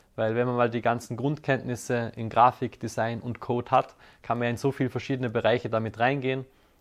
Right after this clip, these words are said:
Da braucht man dich, wenn man irgendwie Homepages bauen will, man braucht dich, wenn man irgendwo was mit Gamification zum Beispiel machen will, oder man braucht dich, wenn man halt ganz klassische Coding-Probleme hat und du halt zum Beispiel auf der Coding-Seite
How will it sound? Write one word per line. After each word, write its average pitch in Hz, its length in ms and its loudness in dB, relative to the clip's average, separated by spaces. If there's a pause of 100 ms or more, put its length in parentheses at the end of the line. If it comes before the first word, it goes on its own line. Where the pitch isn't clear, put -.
(140)
Da 110 40 -6
braucht 110 280 2
man 120 100 -6
dich, 113 220 -6
wenn 113 120 0
man 107 240 -2
irgendwie 113 300 -4
Homepages 135 540 -2
bauen 120 300 2
will, 123 180 0 (320)
man 113 100 -6
braucht 110 380 2
dich, 113 160 -6
wenn 113 120 0
man 113 240 -4
irgendwo 117 540 -4
was 110 200 -4
mit 113 180 -8
Gamification 127 680 -2
zum 123 140 -8
Beispiel 117 320 -2
machen 113 340 -2
will, 117 200 -6 (340)
oder 127 160 -2
man 117 160 0
braucht 120 320 6
dich, 120 140 -2
wenn 117 120 0
man 117 120 -2
halt 113 280 -2 (320)
ganz 120 240 -4
klassische 123 460 2
Coding-Probleme 120 800 0
hat 113 240 0
und 117 160 -8
du 123 100 2
halt 120 160 0
zum 120 120 -4
Beispiel 113 240 0
auf 107 80 -2
der - 100 -6
Coding-Seite 110 760 -2